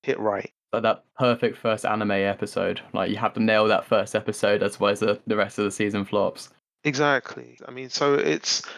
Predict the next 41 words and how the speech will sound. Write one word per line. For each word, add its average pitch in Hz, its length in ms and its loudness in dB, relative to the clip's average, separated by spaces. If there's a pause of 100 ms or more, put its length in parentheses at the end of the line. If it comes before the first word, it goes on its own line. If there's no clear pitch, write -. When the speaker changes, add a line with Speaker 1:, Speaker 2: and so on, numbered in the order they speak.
Speaker 1:
I 165 40 2
think 226 280 -4
with 196 240 -2
this - 320 0
film, 120 480 -2
it's, - 460 -4
it's - 400 -4 (120)
tricky 180 420 0
because 123 1040 0 (300)
there's 123 280 0
a, 135 120 0
<laughs> - 540 -2
I'm 135 280 0
gonna 131 220 -2 (180)
do 127 160 -8
a 117 60 -8
Duneism 113 840 -12
here. 107 240 -6 (340)
It's - 160 -2
like 120 240 0
a - 40 -6
setup 131 520 0
in 104 80 -14
a 104 100 -20
setup 107 500 0 (120)
in 107 100 -18
a 107 60 -20
setup. 101 500 -2 (480)
People 113 260 -12
that 117 120 -4
have 113 160 -10
read 107 160 -8
the 104 60 -8
book 104 420 -10
will 101 160 -12
get 104 180 -8
that 52 180 -6
reference. - 440 -10
Speaker 2:
<laughs> - 100 -2 (260)
Speaker 1:
But 127 220 0 (240)
anyway, 120 560 2